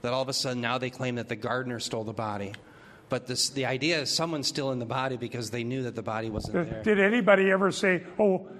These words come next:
Speaker 2: uh, the body is still in the grave"?
Speaker 1: No.
Speaker 2: No. So here's what they all agreed on. The tomb was empty.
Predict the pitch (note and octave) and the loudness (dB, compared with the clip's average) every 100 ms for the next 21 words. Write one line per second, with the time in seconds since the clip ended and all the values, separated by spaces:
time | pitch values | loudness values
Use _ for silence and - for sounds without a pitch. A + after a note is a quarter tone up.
0 | - - F#3 F3 E3 C#3+ F3 F#3+ G3 E3 | -16 -4 4 4 4 4 6 6 6 2
1 | C#3+ - F3+ D3+ C#3 B2 D#3 D3+ - - | 0 0 2 2 2 0 0 -2 -2 -6
2 | - B2 B2 G#2+ - D#3+ D3 G#2+ - - | -8 -4 -2 -4 -2 2 4 2 -4 -14
3 | - - - G3+ F3+ B3 G#3 A3 G#3+ F#3 | -14 -20 0 4 6 6 4 2 2 4
4 | F3 F#3 D#3+ E3 E3+ C#3+ A2 F2+ - - | 6 4 4 2 2 2 0 -6 -16 -20
5 | - D#3 - F#3+ D#3+ B2 D3 C#3 - - | -12 -8 0 2 2 0 -2 -2 -6 -12